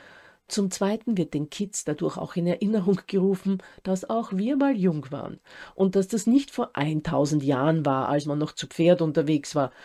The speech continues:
etwas, das sie mit ihren netten Aussagen ja immer wieder implizieren.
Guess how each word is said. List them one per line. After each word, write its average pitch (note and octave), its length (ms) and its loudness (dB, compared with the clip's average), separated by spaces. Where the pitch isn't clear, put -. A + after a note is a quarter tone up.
etwas, D3 360 0
das D3+ 180 -6
sie E3 80 -2
mit D3 200 -2
ihren D3+ 160 2
netten C#3 260 0
Aussagen C#3 580 -2
ja C#3 120 -2
immer D#3+ 260 -2
wieder D3+ 200 0
implizieren. D#3 720 0